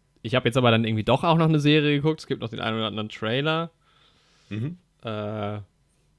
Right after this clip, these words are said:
Speaker 1: also irgendwie ist es ganz schön vollgepackt, aber mal gucken, wo, wo es hingeht. Aber es wird so ein
Speaker 2: Wo es
Speaker 1: bisschen
Speaker 2: uns hinführt.
Speaker 1: Heute mal wird,
Speaker 2: Ja.
Speaker 1: heute wird mal bis-, wird's mal ein bisschen durcheinander.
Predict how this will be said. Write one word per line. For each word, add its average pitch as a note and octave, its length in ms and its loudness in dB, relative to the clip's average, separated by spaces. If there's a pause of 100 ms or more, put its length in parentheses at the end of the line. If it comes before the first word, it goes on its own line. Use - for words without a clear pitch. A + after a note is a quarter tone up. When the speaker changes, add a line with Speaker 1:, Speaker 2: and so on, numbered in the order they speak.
Speaker 1:
also G#2 180 -8
irgendwie C#3 200 -2
ist C#3+ 100 -6
es C3 140 -10
ganz C3 220 -2
schön C3 100 -12
vollgepackt, B2+ 600 -2
aber G#2 400 -6
mal A#2 100 -4
gucken, C#3 360 -4
wo, A#2+ 340 -4
wo A#2 220 -4
es A#2+ 160 -6
hingeht. A#2 360 -6
Aber G#2 220 -6
es - 160 -12
wird A#2 160 -8
so A#2 80 -14
ein A#2+ 40 -12
Speaker 2:
Wo B2 40 -2
es A#2 120 -10
Speaker 1:
bisschen A2+ 160 -6
Speaker 2:
uns - 140 -12
hinführt. - 600 -10
Speaker 1:
Heute C#3 200 0
mal C#3 80 -4
wird, B2 100 0
Speaker 2:
Ja. E2+ 100 0
Speaker 1:
heute D#3+ 180 0
wird C3+ 100 -4
mal A2+ 100 -6
bis-, A2+ 200 -10
wird's C#3 280 -4
mal A#2 100 -4
ein A#2 60 -8
bisschen A#2 180 -10
durcheinander. G2+ 440 -12